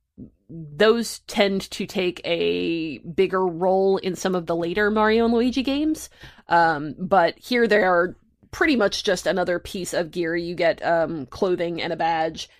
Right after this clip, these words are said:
Um, and, um, you can have, I, I think that, uh, the ones that I had in the end, um,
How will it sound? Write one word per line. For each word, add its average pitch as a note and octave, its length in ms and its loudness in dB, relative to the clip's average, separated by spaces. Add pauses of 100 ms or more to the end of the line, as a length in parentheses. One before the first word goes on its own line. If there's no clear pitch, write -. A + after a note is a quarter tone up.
(340)
Um, D#3+ 480 2 (1000)
and, F3+ 840 -2
um, E3 640 4
you F#3+ 140 -4
can F#3 420 0
have, C4 520 0
I, G3+ 200 4
I G#3+ 60 0
think G#4+ 260 0
that, C#4 220 -2
uh, F#3+ 340 0
the G3+ 120 -2
ones A#3 340 2
that G3+ 200 0
I F#3+ 360 2
had F#3 500 -2
in F#3 140 -10
the F3 180 -6
end, F3 460 -8 (600)
um, F3 600 0